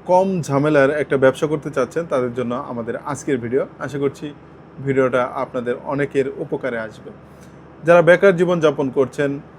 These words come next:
একটা স্মার্ট ব্যবসা আইডিয়া খুঁজছেন, ভাবছেন যে দুই লাখ, আড়াই লাখ টাকার মধ্যে আমি একটা ব্যবসা করতে চাই, যে ব্যবসায় কোনো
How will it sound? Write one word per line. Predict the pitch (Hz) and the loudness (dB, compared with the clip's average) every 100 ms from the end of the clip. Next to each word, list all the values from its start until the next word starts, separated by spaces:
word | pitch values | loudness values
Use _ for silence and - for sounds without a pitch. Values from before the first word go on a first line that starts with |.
| - - | -18 -12
একটা | 139 151 | -4 -4
স্মার্ট | 147 143 143 156 156 135 | -2 2 4 4 2 0
ব্যবসা | 139 - 147 | 0 2 0
আইডিয়া | 131 131 | 2 -2
খুঁজছেন, | 131 123 - 131 131 - - - - | -2 -10 -6 -8 -8 -16 -20 -18 0
ভাবছেন | 151 147 175 151 | 0 0 -2 0
যে | 143 | 0
দুই | 123 127 160 165 | -2 -2 0 2
লাখ, | 147 147 - - - | 0 0 -4 -20 -10
আড়াই | - 143 143 | -2 2 4
লাখ | 135 131 - | 2 -2 -6
টাকার | 147 135 143 | -4 -2 -4
মধ্যে | 127 131 120 143 139 | -2 -4 -2 -2 -2
আমি | 123 127 | -2 -6
একটা | 135 | -6
ব্যবসা | 123 123 147 | -4 -4 -2
করতে | 139 131 135 | -4 -6 -4
চাই, | 156 156 - - - - - | -4 -4 -10 -20 -20 -20 -4
যে | 143 165 | 2 4
ব্যবসায় | 165 - 170 | 4 2 -2
কোনো | 170 | -2